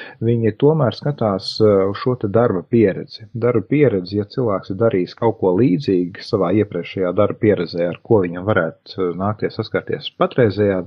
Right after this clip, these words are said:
nu, nākamajā darbā, uz kuru mēs viņu tā kā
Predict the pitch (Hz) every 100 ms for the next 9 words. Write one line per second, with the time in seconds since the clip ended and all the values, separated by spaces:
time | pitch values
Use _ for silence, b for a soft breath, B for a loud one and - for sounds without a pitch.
0 | - 117 113 - 147 - 139 120 104 120
1 | 117 98 92 - B B _ _ 110 -
2 | 110 101 104 - 95 98 -